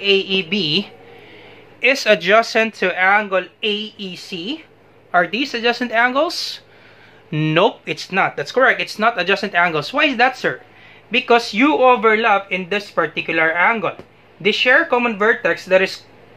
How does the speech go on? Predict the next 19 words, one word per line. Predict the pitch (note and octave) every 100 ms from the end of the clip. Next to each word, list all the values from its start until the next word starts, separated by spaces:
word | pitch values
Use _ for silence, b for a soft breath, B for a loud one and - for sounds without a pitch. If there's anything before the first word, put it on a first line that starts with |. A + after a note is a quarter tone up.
| -
point | A3 C#4 C4+
E. | E3+ E3+ C4 - -
Once | C#3 E3
again, | D#3+
this | D3+ F3+
is | D#3
the | D#3+
common | F3 F3+ E3
vertex, | A3 - F3+ -
that | D3 C#3
is | -
point | - G#3 A3
E. | D3+ D3+ - - B B B B B
They | G3+
share | G3+ C4 D4
common | C#4 A#3 A3
vertex, | F#3+ A3+ - D#3+ -
that's | E3+ -
correct. | B3 E3+ G3+